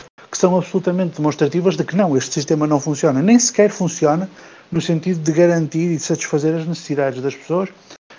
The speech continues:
Já, enfim, nem sequer vou falar das questões que seriam evidentes, mas sintam-se à vontade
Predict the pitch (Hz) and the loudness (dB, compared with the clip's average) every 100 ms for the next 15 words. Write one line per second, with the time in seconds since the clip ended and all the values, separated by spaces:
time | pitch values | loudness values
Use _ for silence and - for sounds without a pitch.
0 | - 131 123 156 131 113 120 120 113 143 | -4 -2 2 4 2 -2 -6 -4 -2 -2
1 | 120 - 123 123 - 135 135 135 - - | -2 -2 -2 -2 0 0 0 -2 -6 -4
2 | 143 135 - 143 143 135 135 135 135 175 | -2 -2 -4 -2 2 4 2 2 0 -2
3 | - 113 - 127 - - 135 139 143 135 | -4 -10 -12 -16 -8 -4 0 0 2 2
4 | 135 135 143 | 2 2 2